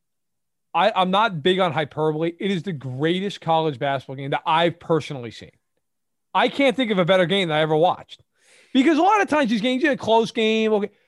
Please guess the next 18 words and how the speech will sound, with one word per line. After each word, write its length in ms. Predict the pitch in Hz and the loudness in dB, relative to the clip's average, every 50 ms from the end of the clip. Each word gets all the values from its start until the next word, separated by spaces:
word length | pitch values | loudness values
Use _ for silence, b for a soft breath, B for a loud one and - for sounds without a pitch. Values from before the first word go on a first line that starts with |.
| _ _ _ _ | _ _ _ _
but 120 | 359 339 | 2 2
it's 160 | 330 233 - | 2 2 0
'cause, 180 | - 311 302 240 | -2 -2 0 2
like, 160 | 269 220 143 | 0 -2 0
guys 320 | - 190 180 185 185 175 180 | 2 2 2 4 2 2 0
are 60 | 180 | -2
missing 300 | 175 170 165 - 190 156 | -2 -4 -4 -6 -10 -12
shots 480 | - - - 165 160 160 160 - - | -10 -4 -2 0 2 2 0 -2 -2
like 180 | 175 170 156 - | -4 -4 -4 -6
crazy, 720 | - - 156 156 156 156 156 123 147 160 156 156 151 151 151 | -6 -4 -2 -2 -2 -2 -4 -6 -8 -8 -8 -8 -6 -6 -6
and 80 | 151 | -6
it's, 180 | 160 156 - - - | -6 -8 -10 -10 -10
uh, 80 | 165 165 - _ _ _ _ _ _ _ _ _ | -10 -10 -10 _ _ _ _ _ _ _ _ _
that 360 | 160 185 208 240 269 254 208 | -2 0 2 2 0 0 -2
game 480 | 143 196 190 180 165 143 127 120 113 113 - _ _ - | -4 -2 -2 0 -2 -4 -6 -12 -16 -20 -20 _ _ -6
was 240 | 165 170 165 123 | -4 -2 -2 -4
just 480 | 104 110 120 113 143 170 151 135 - - _ _ | -6 -12 -14 -8 -6 -6 -6 -6 -10 -18 _ _
one 640 | - 151 135 143 151 170 185 208 220 240 247 240 | -18 -16 -14 -10 -6 -2 0 0 0 0 -2 -4